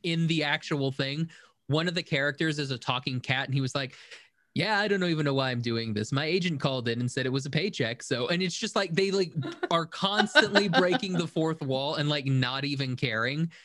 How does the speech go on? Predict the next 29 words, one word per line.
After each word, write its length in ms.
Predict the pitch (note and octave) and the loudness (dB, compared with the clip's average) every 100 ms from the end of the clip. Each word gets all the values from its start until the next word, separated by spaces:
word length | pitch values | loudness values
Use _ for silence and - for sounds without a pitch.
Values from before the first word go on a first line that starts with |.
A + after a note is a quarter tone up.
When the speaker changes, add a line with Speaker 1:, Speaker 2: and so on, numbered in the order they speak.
| _ _ _ - | _ _ _ -4
Speaker 1:
And, 240 | D#3 D3 | -2 -2
like, 300 | C#3+ C#3 C#3 _ _ _ _ - | -2 -4 -8 _ _ _ _ -6
the 220 | C#3 C3+ E3 | -6 -2 -4
kids, 400 | - F#3 E3 E3 D3+ | -2 -4 -4 -4 -2
like, 180 | D3+ | -2
they're 100 | D3+ | -4
calling 500 | C#3 - D#3+ E3 D#3+ | -6 -2 0 0 0
kids 320 | - D#3 C#3 - | -2 -4 -6 -12
stupid 560 | - B2 A#2+ C3+ B2+ | -8 -6 -4 -6 -4
the 140 | C#3 C3+ | -4 -2
entire 460 | C3+ C#3 C3 C3+ | -2 -2 0 0
time. 400 | C3+ C#3 C#3 C#3 | 0 -2 0 0
Like, 180 | C3 B2+ | 0 0
"You're 200 | G3+ D#4 | 0 0
an 100 | C3+ A#2+ | -2 -4
idiot." 440 | A2+ G2+ E2 - - | -6 -6 -4 -6 -8
<laughs> 60 | |
Just 220 | F3 - | -14 -4
like, 200 | F#3 D#3 - - - | -2 -2 -8 -20 -6
these, 460 | A2 G#3 - - - _ - | -2 -2 -4 -16 -18 _ -4
like, 220 | C#3+ B2+ | -4 -2
these 200 | F3+ E3 | -4 -4
dumbass 600 | A#2 A#2 C3+ C3 C3+ - | -6 -6 -4 -4 -6 -8
kids. 540 | - B2+ A#2+ - - - A#3 | -6 -6 -6 -10 -18 -12 -8
<laughs> 100 | - | -4
And 160 | - | -2
you're 160 | A3+ G#3+ | -2 -2
just 240 | G3+ G#3+ G#3 | -4 -6 -4
like, 280 | G3+ E3+ | -6 -8